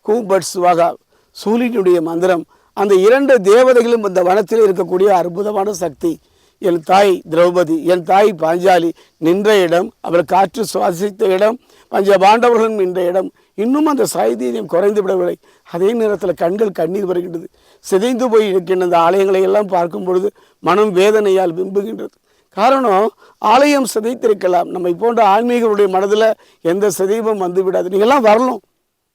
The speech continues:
இந்த இடத்துக்கு வரணுங்க. ஆயிரம் கவலை இருக்கலாம், ஆயிரம் கஷ்டம் இருக்கலாம், ஆயிரம் அவமானம் இருக்கலாம், ஆயிரம் துயரம் இருக்கலாம், துன்பம் இருக்கலாம்,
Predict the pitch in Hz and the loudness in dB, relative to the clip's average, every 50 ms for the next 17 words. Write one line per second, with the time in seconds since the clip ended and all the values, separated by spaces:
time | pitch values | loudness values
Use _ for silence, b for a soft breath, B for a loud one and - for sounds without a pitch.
0 | _ _ _ - 190 196 196 214 233 208 254 240 233 208 202 175 175 185 190 180 | _ _ _ 0 2 4 4 4 4 2 2 0 2 2 2 0 0 -2 -2 -4
1 | 180 170 139 _ _ _ _ _ _ _ _ _ _ _ _ - 190 196 240 294 | -4 -6 -10 _ _ _ _ _ _ _ _ _ _ _ _ -2 0 2 4 4
2 | 294 285 285 262 208 226 226 233 254 262 240 226 190 214 202 185 180 185 208 233 | 4 4 2 2 2 0 2 2 2 2 2 2 0 2 2 2 2 4 2 2
3 | 233 226 202 - 190 170 - - - 220 202 190 - 196 190 175 180 214 214 208 | 2 0 0 -2 -4 -6 -6 -4 -4 -2 -2 -2 -2 -2 0 0 2 2 2 2
4 | 208 196 180 190 208 233 233 226 226 214 208 196 202 196 226 240 254 262 240 233 | 2 0 0 0 0 2 0 0 0 0 -2 -2 -2 0 2 2 2 4 4 4
5 | 233 226 220 214 190 190 226 214 240 240 240 233 214 202 220 226 247 254 233 - | 4 4 2 0 -2 0 2 2 4 2 2 0 0 0 2 2 2 2 0 -2
6 | 262 269 285 285 269 247 220 190 196 185 165 147 | -2 0 0 2 2 2 2 2 2 0 0 -2